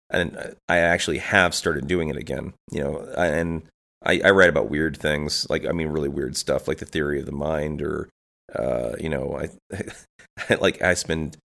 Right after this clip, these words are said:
you know, a couple hours sometimes wondering about, um, I don't know, market economies and st-, I mean, just random shit, like, but, but it, it's, it's just kind of, like, how my brain works. I, I,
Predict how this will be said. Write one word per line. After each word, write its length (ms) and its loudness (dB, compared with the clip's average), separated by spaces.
you 100 -4
know, 140 2
a 80 -4
couple 240 -2
hours 400 4
sometimes 640 -2
wondering 480 -2
about, 500 0
um, 600 -2
I 60 -4
don't 100 0
know, 200 -4
market 320 0
economies 500 -2
and 100 -8
st-, 200 -2
I 60 4
mean, 120 -4
just 160 0
random 300 4
shit, 380 -2
like, 240 -2
but, 400 4
but 240 2
it, 380 -4
it's, 220 -2
it's 220 -2
just 160 -4
kind 200 4
of, 180 4
like, 180 2
how 160 0
my 120 2
brain 540 0
works. 420 -2
I, 160 2
I, 240 0